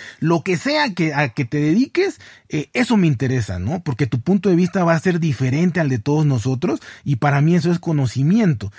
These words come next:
Y eso es lo que voy a poner, lo que me manden, lo voy a poner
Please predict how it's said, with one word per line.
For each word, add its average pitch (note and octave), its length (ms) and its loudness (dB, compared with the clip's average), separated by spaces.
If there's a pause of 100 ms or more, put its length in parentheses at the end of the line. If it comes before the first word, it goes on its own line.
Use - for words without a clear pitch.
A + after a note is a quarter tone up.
(180)
Y G#3 160 -6
eso B3 220 0
es A3+ 60 2
lo G#3+ 140 2
que F3+ 80 -2
voy E3+ 160 2
a F#3+ 80 0
poner, D#3 320 0
lo A#3+ 160 0
que C#4+ 160 -2
me C#4+ 120 2
manden, G3 460 0 (200)
lo C#3 180 -2
voy F3 140 2
a F3 100 0
poner D3 400 0